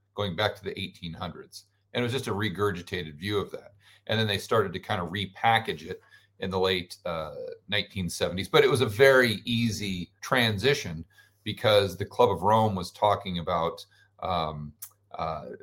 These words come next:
or they're insinuating, you know, the problems with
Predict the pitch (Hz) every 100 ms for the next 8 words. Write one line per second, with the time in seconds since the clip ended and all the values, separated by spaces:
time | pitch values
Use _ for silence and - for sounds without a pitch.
0 | - - - - 95 - 120 120 117 113
1 | 107 - - 160 143 110 98 87 85 85
2 | 95 95 87 - 113 107 104 95 90 82
3 | - 98 90